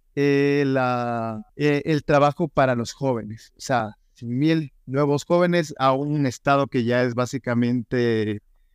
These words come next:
eh, insostenible porque más de la mitad del presupuesto se deben pagar, eh, salarios públicos. Entonces, vemos que, como todos los candidatos, tienen luces y tienen sombras.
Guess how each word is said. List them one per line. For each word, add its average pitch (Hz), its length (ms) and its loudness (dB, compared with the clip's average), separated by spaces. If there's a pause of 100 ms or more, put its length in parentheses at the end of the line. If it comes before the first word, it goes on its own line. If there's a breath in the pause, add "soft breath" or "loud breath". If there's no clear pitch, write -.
(240)
eh, 123 300 -2
insostenible 135 760 0
porque 117 640 -2
más 127 360 2
de 139 80 2
la 127 120 4
mitad 117 300 0
del 131 140 0
presupuesto 123 560 -4
se 117 140 -6
deben 113 260 0
pagar, 110 600 -2 (120)
eh, 113 520 2 (540)
salarios 123 480 2
públicos. - 640 2
Entonces, 127 880 -2
vemos 143 360 0
que, 117 240 0 (440)
como 151 240 0
todos 180 260 4
los 165 120 2
candidatos, 135 500 2
tienen 120 320 0
luces 131 380 0
y 120 100 2
tienen 110 300 0
sombras. - 680 -8